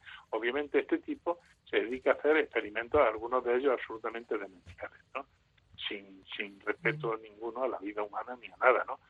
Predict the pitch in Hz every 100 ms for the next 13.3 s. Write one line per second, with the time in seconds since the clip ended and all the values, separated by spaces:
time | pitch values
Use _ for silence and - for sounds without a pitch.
0 | - 214 196 185 _ 143 139 139 139 185
1 | - - 185 151 - 139 - - 175 -
2 | 160 - - 190 - 160 165 143 127 127
3 | - 113 110 - 185 - 185 165 123 123
4 | 135 _ _ _ - _ _ - 123 123
5 | 127 - - - 139 135 131 - - 175
6 | 170 131 143 151 131 123 123 131 - -
7 | 123 - 120 113 135 - - 131 135 _
8 | _ _ - 113 - 156 156 147 139 135
9 | - 139 135 - 131 120 110 - 175 175
10 | 170 160 156 127 135 - - _ 117 110
11 | 110 104 98 95 135 151 - 127 131 135
12 | 131 131 127 120 139 143 101 95 120 127
13 | 131 127 123